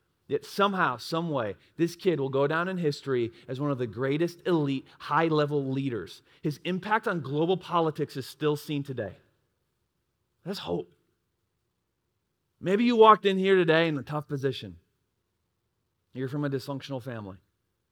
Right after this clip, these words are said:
Or maybe you walked in here starting to realize that your passivity is leading to a dysfunctional family.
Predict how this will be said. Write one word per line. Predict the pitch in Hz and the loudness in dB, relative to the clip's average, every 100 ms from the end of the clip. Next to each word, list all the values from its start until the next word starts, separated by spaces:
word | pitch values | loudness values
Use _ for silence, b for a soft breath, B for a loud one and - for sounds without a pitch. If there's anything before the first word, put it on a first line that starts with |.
| _ _ _ _ _ _ _ _ | _ _ _ _ _ _ _ _
Or | - 160 | -2 0
maybe | 156 170 | 0 0
you | 190 | 2
walked | 170 165 165 | 4 4 2
in | 165 156 | -2 -2
here | 156 151 147 143 | 0 2 2 0
starting | 143 156 147 | -2 -2 0
to | |
realize | 139 143 143 135 139 | 2 2 4 2 0
that | |
your | 135 131 | -4 -4
passivity | 135 139 143 147 135 135 | -4 -6 -4 -8 -4 -4
is | 120 | -2
leading | 143 139 127 | -2 -2 -4
to | 117 | -6
a | 123 | -8
dysfunctional | 113 123 117 120 107 | -8 -12 -12 -12 -12
family. | 120 110 107 | -10 -10 -10